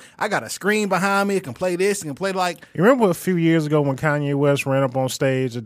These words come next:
Speaker 2: on Taylor Swift and was like, "Beyonce had the best video of all time," or whatever?
Speaker 1: Yeah.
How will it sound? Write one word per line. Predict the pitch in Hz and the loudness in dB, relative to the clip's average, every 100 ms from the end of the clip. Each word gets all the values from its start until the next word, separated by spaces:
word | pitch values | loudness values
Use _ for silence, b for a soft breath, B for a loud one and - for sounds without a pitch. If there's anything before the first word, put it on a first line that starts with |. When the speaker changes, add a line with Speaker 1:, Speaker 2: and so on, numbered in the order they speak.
| - | -10
Speaker 2:
on | 120 123 | -8 -4
Taylor | 143 135 123 | -2 -2 -4
Swift | - 135 131 123 | -2 -2 -2 -4
and | |
was | 120 117 | -6 -4
like, | 120 110 | -4 -4
"Beyonce | 120 123 123 127 | -4 -4 -4 -4
had | 120 113 | -4 -4
the | 113 | -4
best | 120 123 - - - | -4 -4 -6 -16 -14
video | 107 123 123 | -6 -4 -4
of | 117 | -4
all | 110 120 117 | -4 -6 -6
time," | 117 120 113 117 | -6 -8 -6 -8
or | 117 | -6
whatever? | 123 123 107 113 | -4 -4 -4 -8
Speaker 1:
Yeah. | 214 139 | -6 -6